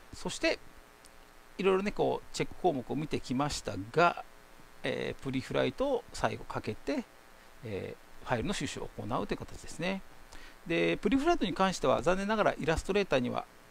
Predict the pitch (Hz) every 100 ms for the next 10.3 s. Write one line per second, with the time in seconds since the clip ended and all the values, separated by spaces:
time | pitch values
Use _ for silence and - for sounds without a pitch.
0 | - - - 139 151 147 165 131 - -
1 | - - - 135 127 214 208 - 175 175
2 | 208 214 - - - - - 104 - 127
3 | - 107 120 123 - 135 - 151 175 151
4 | 160 175 123 123 117 117 107 151 160 123
5 | - - - - - - - 147 160 156
6 | 160 156 139 - 294 294 294 147 143 139
7 | 131 - 180 - 277 165 131 - - -
8 | 151 135 - - - - 123 117 117 117
9 | 123 110 - - - 285 - - 247 180
10 | - 123